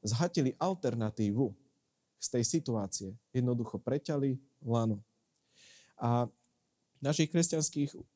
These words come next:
životoch je úžasné, že máme za sebou už nejakú cestu. Hej, možno si desať, dvadsať, tridsať, možno päť rokov, možno dva roky s-,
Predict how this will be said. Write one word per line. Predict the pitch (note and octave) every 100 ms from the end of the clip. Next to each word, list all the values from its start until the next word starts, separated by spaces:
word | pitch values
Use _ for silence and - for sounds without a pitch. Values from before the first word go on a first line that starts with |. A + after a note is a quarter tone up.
| -
životoch | C3+ D#3 D#3+ D3+ C#3+
je | C3+
úžasné, | F3 D3 A#2+ B2 B2+ C#3
že | B2 A#2 - - _
máme | - B2 C#3 F3 D#3+
za | B2+
sebou | C#3 C3+ B2+
už | A#2+ B2
nejakú | B2+ B2
cestu. | A2+ A#2+ - - A2 _ _ _ _ _ _ C3
Hej, | B2
možno | A#2+ A#2+
si | A#2 G2+
desať, | F2 F#2+ E3+ C#3+ A2
dvadsať, | A#2+ C3+ A#2+
tridsať, | - C#3 D#3 C3
možno | A#2 A2 A2 G2
päť | C#3+ C#3+
rokov, | B2 B2
možno | A2+ G#2 G#2
dva | A2+ C#3+
roky | C#3+ A#2+
s-, | -